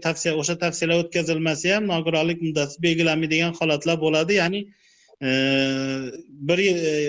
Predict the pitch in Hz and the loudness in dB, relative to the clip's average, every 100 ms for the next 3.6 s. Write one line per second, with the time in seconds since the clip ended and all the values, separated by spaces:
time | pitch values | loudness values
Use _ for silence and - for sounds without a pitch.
0 | 147 143 190 190 175 170 165 170 175 - | -2 0 0 2 2 2 0 -2 -6 -2
1 | 185 180 165 156 196 180 180 165 170 165 | 0 0 0 -2 -4 -4 -2 -2 -2 0
2 | 175 170 165 160 160 180 185 175 170 165 | 0 2 2 2 0 2 2 2 2 0
3 | 139 139 139 190 190 | 0 -4 0 0 0